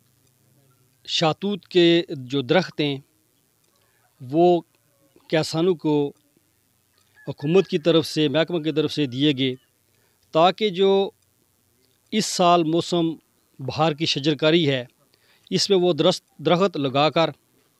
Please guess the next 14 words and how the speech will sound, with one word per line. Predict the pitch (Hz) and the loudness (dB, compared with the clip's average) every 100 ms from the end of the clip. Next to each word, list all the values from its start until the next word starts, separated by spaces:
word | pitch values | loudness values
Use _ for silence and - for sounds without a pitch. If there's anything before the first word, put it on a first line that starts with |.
| _ _ _ _ _ _ | _ _ _ _ _ _
शजरकारी | - 170 165 156 165 170 | -4 0 0 2 2 2
का | 165 | 2
हिस्सा | 151 123 165 | 0 0 -2
बने। | 151 147 139 131 _ _ _ _ _ - | 0 0 -2 -6 _ _ _ _ _ -8
दरख्त | 135 185 - | -2 0 0
लगाना | 196 170 180 190 190 160 _ _ _ - | -2 0 2 2 0 -4 _ _ _ -10
सुन्नत | - 170 170 | -2 0 0
नबी | 147 131 170 175 160 | -2 -2 0 2 2
है | 143 139 - _ _ _ _ _ 165 | 2 -2 -6 _ _ _ _ _ -6
और | 151 | -2
कहते | 190 185 185 | 0 0 4
हैं | 185 165 | 2 2
कि | 180 175 160 151 | 2 2 0 -6
जिसने | 151 - 180 | -10 -2 0